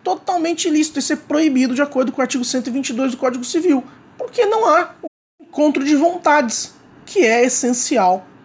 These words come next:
pro direito civil. Bem, então a gente viu os casos de condições proibidas, né, pelo artigo cento e vinte e dois.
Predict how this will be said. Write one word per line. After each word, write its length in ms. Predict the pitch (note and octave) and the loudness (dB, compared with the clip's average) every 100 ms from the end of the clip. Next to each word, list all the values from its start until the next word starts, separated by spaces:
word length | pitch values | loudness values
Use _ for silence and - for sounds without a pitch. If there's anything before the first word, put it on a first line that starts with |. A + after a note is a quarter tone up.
| - | -8
pro 180 | G#3+ A3 | -2 0
direito 400 | F#3+ A3+ D#3 D#3 | 0 -2 -4 -6
civil. 460 | - G#3 D3+ D3+ - - - - - - - - | -8 -8 -6 -6 -8 -14 -20 -20 -20 -20 -20 -4
Bem, 240 | C4 A3 - - _ _ _ _ _ _ _ | 0 0 -4 -18 _ _ _ _ _ _ _
então 280 | A3+ G#3 A#3+ | -2 0 2
a 40 | |
gente 220 | C4 C#4 A3+ | 2 2 0
viu 140 | B3+ | 0
os 100 | - | 0
casos 400 | - G#3+ B3 B3 | 2 2 2 0
de 100 | A#3 | -2
condições 580 | A#3 B3 G#3+ - B3 B3 | -2 -2 2 2 2 -2
proibidas, 720 | - C4+ A#3 E3 G#3+ F3 E3+ | -4 -2 -2 0 0 0 -2
né, 60 | F#3 | -2
pelo 160 | G3 | -4
artigo 200 | G3 G#3+ | -2 -2
cento 220 | G3 A3 A3 | -4 -4 -4
e 40 | |
vinte 220 | G#3 A3+ | -2 -2
e 60 | C#4+ | -2
dois. 420 | E3 B2+ - - | -4 -8 -12 -20